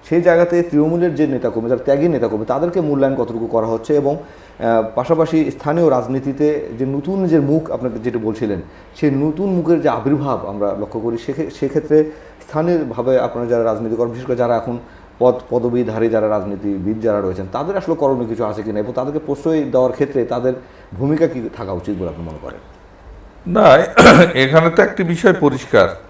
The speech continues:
Speaker 2: যে আগস্ট মাস, এই শোকের মাস, এই দিবসের মধ্যে থাকলেই ভালো হতো।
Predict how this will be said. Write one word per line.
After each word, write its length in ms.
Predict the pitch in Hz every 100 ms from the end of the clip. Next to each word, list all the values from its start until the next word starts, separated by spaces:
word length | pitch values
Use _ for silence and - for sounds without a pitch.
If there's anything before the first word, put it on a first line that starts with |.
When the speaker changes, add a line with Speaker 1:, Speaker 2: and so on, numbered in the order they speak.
| - - - - - - - - - - - - - -
Speaker 2:
যে 120 | 117
আগস্ট 360 | 127 143 147 147
মাস, 380 | 151 190 113 - - - - - - - - 107
এই 200 | 117 120
শোকের 380 | - 113 120
মাস, 260 | 110 127 131 - - - - - -
এই 340 | - 113 107 101
দিবসের 460 | 107 120 117 127 113
মধ্যে 240 | 120 120
থাকলেই 320 | 120 120 120 127
ভালো 300 | 113 113 110
হতো। 240 | 107 107